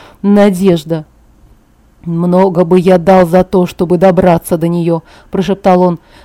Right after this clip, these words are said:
«до Виктории и до любого другого, кто хотя бы просто хотел причинить тебе вред. Шанс покончить с этим самому,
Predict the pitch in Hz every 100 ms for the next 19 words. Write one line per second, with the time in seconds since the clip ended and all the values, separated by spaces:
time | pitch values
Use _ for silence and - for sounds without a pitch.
0 | - 190 202 202 - - 220 190 180 196
1 | 175 185 180 165 170 170 180 165 185 175
2 | 170 - 170 - 175 - 175 170 - 190
3 | 175 - 170 - 170 - 160 - 165 -
4 | 165 - - 202 196 190 - - _ _
5 | - _ - - - 170 170 - - 175
6 | - 180 170 - - 170 175 175 - 180
7 | 180 180 175